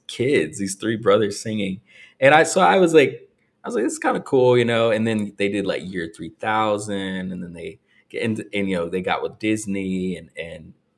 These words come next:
I don't know. I, I just, they were the, one of the first, like, outside of N sync, who N sync,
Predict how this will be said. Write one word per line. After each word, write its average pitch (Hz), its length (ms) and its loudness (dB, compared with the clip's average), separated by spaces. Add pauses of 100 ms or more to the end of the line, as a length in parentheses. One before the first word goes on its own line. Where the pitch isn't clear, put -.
(180)
I 113 120 6
don't 95 120 2
know. 76 280 -6
I, 104 280 0 (560)
I 147 120 8
just, 143 320 2
they 127 120 6
were 156 120 8
the, 127 120 2
one 117 180 0
of 110 60 2
the 101 60 4
first, 101 360 2
like, 90 300 -2 (160)
outside 127 320 4
of - 60 0
N 104 200 -4
sync, - 540 -6 (120)
who - 300 -10
N 92 160 -8
sync, - 460 -8